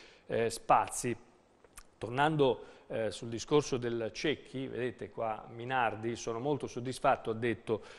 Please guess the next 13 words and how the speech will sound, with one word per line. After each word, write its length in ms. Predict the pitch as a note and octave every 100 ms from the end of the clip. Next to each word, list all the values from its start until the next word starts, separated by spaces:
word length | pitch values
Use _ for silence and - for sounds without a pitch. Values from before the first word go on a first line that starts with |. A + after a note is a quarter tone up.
| -
"di 100 | -
questo 260 | A#2 D3 -
risultato 680 | B2 A#2+ C3 - A#2 G#2+ A#2
che 140 | -
premia 400 | A2+ D#3 C#3 A#2 -
il, 440 | F3+ E3 C#3 C3+ -
il 120 | D3+
lavoro 400 | D3+ A2 A2 G#2
che 120 | -
è 20 |
stato 320 | G2+ B2 - A2+
svolto 720 | G2+ A2+ G#2+ G2+ - G#2 -
in, 480 | B2 A#2 A2 A2